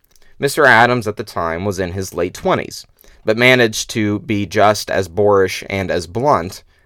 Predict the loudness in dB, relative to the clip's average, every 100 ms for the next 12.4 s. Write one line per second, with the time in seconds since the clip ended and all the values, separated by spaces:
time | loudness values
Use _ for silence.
0 | _ -8 -4 -2 -2 -2 -4 2 6 6
1 | 4 -2 -6 -2 0 0 -2 -6 -10 -14
2 | -10 -6 -6 -6 -2 -2 -2 -6 -14 _
3 | _ _ _ _ _ 2 2 4 2 4
4 | 4 2 2 2 4 2 2 0 0 -6
5 | -6 -2 -2 -2 -4 -4 -6 -10 -12 -12
6 | -14 -14 -20 _ _ _ _ _ _ _
7 | -2 2 4 2 0 -4 -2 -2 -4 -6
8 | -6 -6 -8 -6 -8 -8 -10 -8 0 0
9 | 0 -2 -6 -6 -10 -10 -4 -4 -4 -8
10 | -8 -8 -6 -2 2 2 2 0 -6 _
11 | _ _ _ _ 2 4 4 2 2 -2
12 | -4 -4 -6